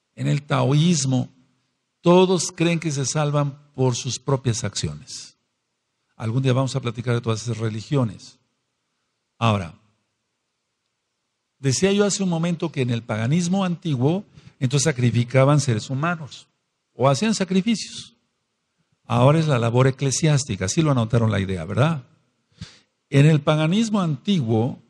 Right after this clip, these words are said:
y hasta la fecha pensaban que cada uno de sus dioses, y quiero hacer énfasis en esto, estaba ligado a lo que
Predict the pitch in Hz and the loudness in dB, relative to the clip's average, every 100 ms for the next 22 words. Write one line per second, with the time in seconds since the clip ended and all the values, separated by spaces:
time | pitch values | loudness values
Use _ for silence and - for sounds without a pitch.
0 | _ _ _ _ _ _ _ _ _ _ | _ _ _ _ _ _ _ _ _ _
1 | 135 156 175 - - 123 107 - 156 170 | 2 4 2 -2 -4 0 0 -2 -4 -2
2 | 190 - 131 - 139 - 131 117 107 151 | -2 0 -2 0 -4 0 0 0 0 -2
3 | 170 170 160 _ _ _ _ _ - 131 | 0 -4 -6 _ _ _ _ _ -2 2
4 | 120 - _ 196 214 240 202 185 202 185 | 2 -2 _ 2 4 4 2 2 2 2
5 | 151 127 135 117 117 123 117 123 147 147 | 2 0 0 0 4 6 4 2 -2 0
6 | 123 135 156 143 151 147 143 139 117 120 | -2 0 0 0 0 2 2 0 -2 -2
7 | 127 117 120 - 139 185 - _ _ _ | 0 2 2 0 -2 -4 -10 _ _ _
8 | _ _ _ - 135 - - 196 214 214 | _ _ _ 0 0 0 0 0 2 0
9 | 185 147 131 156 147 139 190 - _ 117 | 2 2 2 2 4 2 0 -6 _ -2
10 | 117 120 117 - 117 110 | 0 0 0 -2 -4 -4